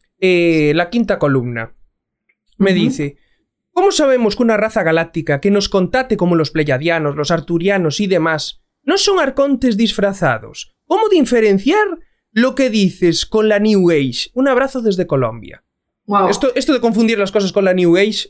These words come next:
Speaker 1: es muy típico al final. Pero me gustaría eso, que, que contestaran las dos preguntas lo mejor posible porque tú sí que sabes de esto.
Speaker 2: Vale. Yo sobre todo, me, lo típico cuando, claro, cuando ven que ya eres clarisintiente, cuando lo sientes, "Uy, puedes conectar, están los mimi, yo quiero mi información", ¿no?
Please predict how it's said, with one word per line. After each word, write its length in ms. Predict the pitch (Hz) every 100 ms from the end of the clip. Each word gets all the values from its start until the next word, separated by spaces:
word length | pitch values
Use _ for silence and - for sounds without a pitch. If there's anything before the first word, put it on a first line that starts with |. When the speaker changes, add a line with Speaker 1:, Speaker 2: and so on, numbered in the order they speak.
| -
Speaker 1:
es 140 | 180
muy 180 | 202 196
típico 460 | - 127 113 113 127
al 100 | 135
final. 400 | 139 175 196 - _ _ _
Pero 240 | - 262 277
me 100 | 214
gustaría 460 | 214 - 226 254
eso, 320 | 196 160 156 143
que, 240 | 185 -
que 160 | 196 180
contestaran 420 | 185 175 247 247
las 80 | 214
dos 140 | 214
preguntas 560 | 190 180 208 202 196 -
lo 160 | 180
mejor 240 | 180 - 202
posible 260 | 202 220
porque 200 | 220 180
tú 120 | 170 226
sí 120 | -
que 100 | 156
sabes 320 | 160 139 131
de 120 | 127
esto. 240 | 110 - _ _ _ _ _ -
Speaker 2:
Vale. 400 | 196 190 180 180 - - -
Yo 160 | - 247
sobre 240 | 311 285
todo, 540 | 269 262 269 294 294 226
me, 280 | 220 220 214
lo 260 | 208 180
típico 540 | - 240 269 269 269 254
cuando, 340 | 220 196 190
claro, 320 | 196 202 185
cuando 240 | 185 190 196
ven 160 | 208
que 180 | 220 233
ya 100 | 220
eres 180 | 214 214
clarisintiente, 1000 | 208 196 196 180 190 180 208 202 202 190
cuando 220 | 196 190
lo 80 | 185
sientes, 480 | 185 208 208 202 214
"Uy, 280 | 277 311 247
puedes 240 | 277 285
conectar, 500 | 285 247 240 247 226
están 280 | 240 254 285
los 180 | 277 233
mimi, 360 | 202 196 185
yo 140 | 202 226
quiero 220 | 269 262
mi 80 | 233
información", 600 | 196 214 196 185 208 185
¿no? 260 | 202 285